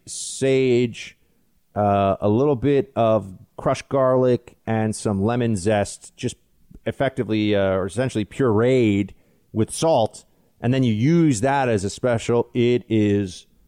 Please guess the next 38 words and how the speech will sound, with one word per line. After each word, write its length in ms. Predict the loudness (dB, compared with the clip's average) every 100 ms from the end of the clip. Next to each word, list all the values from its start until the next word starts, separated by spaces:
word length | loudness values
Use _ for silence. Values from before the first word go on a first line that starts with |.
| _ _ -14
bonkers 880 | -8 -2 0 2 0 0 -2 -4 0
level 300 | 0 2 2
good 520 | 2 2 2 -2 -14 _ -12
on 300 | -8 -8 -8
meat, 440 | -2 0 0 -2 _ -4
fish, 320 | -2 -2 -2
whatever. 520 | -2 0 0 -2 -4
I 140 | -4 -6
say 200 | -4 -6
go 240 | -2 -4
for 240 | -2 -2 -4
it. 60 | -6 _ -6
And 160 | -2
you 140 | 0 2
also 260 | 0 0
really 220 | 0 2 0
save 240 | 0 0
a 20 |
lot 100 | 0
of 60 | 0
time 220 | -2 -4
'cause 160 | -2 -2
you're 80 | 0
not 220 | -2 -4
constantly, 720 | -4 -4 -4 -4 -2 -2 -2 _ _ -4
you 100 | 0
do 140 | 2
one 280 | 2 2 2
big 220 | 0 0
batch 300 | -2 -2 -2
of 100 | 0
it, 80 | 0
and 100 | 0
for 120 | 0
a 60 | 2
week 220 | 2 0
or 80 | -2
two, 480 | 0 2 2 0